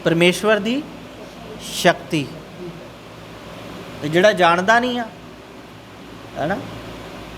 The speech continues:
ਅੱਜ ਇੱਦਾਂ ਦੇ ਲੋਕ ਵੀ ਆ ਜਿਹੜੇ ਚਰਚਾਂ ਦੇ ਉੱਤੇ ਚੜ੍ਹ ਕੇ ਸਲੀਬ ਤੋੜਦੇ ਆ। ਇਹਦਾ ਮਤਲਬ ਉਹਨਾਂ ਲਈ ਸਲੀਬ ਕੀ ਹੈ? ਮੂਰਖਤਾਈ ਆ।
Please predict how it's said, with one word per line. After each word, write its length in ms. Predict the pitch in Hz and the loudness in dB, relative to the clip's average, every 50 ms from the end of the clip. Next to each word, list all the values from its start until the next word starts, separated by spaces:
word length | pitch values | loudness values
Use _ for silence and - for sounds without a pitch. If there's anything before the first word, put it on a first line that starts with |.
| - - - - - 123 | -14 -14 -10 -2 0 2
ਅੱਜ 100 | 135 147 | 2 4
ਇੱਦਾਂ 260 | 147 131 139 143 151 | 4 6 6 6 6
ਦੇ 100 | 170 202 | 6 6
ਲੋਕ 240 | 220 240 240 240 240 | 6 6 4 4 0
ਵੀ 180 | 233 240 240 | 0 2 2
ਆ 60 | 247 | 2
ਜਿਹੜੇ 160 | 240 247 247 240 | 2 2 0 0
ਚਰਚਾਂ 420 | 240 233 233 226 226 254 254 247 | 2 2 2 2 2 0 0 2
ਦੇ 80 | 240 240 | 2 2
ਉੱਤੇ 220 | 233 240 247 226 | 2 2 0 0
ਚੜ੍ਹ 240 | 220 - 233 233 240 | 4 6 6 6 6
ਕੇ 160 | 240 269 240 | 6 2 2
ਸਲੀਬ 320 | - - 220 208 208 202 | 2 2 0 0 0 0
ਤੋੜਦੇ 520 | 196 - 208 190 175 175 170 170 175 175 170 | 0 2 4 6 6 6 6 6 4 4 4
ਆ। 60 | 160 165 - - - - - - - - - - - - - - - - - - - - - - - - - - - - - - - - - - - | 2 -2 -6 -14 -16 -16 -18 -18 -18 -18 -18 -18 -18 -18 -18 -18 -18 -18 -18 -18 -18 -18 -18 -18 -18 -16 -16 -16 -14 -14 -14 -14 -14 -14 -14 -8 -2
ਇਹਦਾ 140 | - 156 190 | 4 4 6
ਮਤਲਬ 320 | 202 214 202 233 247 262 262 | 6 6 4 4 4 6 6
ਉਹਨਾਂ 220 | 262 262 285 294 | 8 8 8 8
ਲਈ 160 | 294 294 285 | 8 6 4
ਸਲੀਬ 400 | 277 285 247 226 220 226 233 214 | 2 0 0 2 2 2 2 0
ਕੀ 300 | 233 - 226 226 220 214 | -2 -2 -2 0 0 2
ਹੈ? 60 | 214 | 0
ਮੂਰਖਤਾਈ 720 | 214 202 196 202 208 208 - - 190 - 190 175 156 147 139 | 0 0 0 0 0 0 -2 0 2 4 4 6 6 4 2
ਆ। 100 | 117 | 2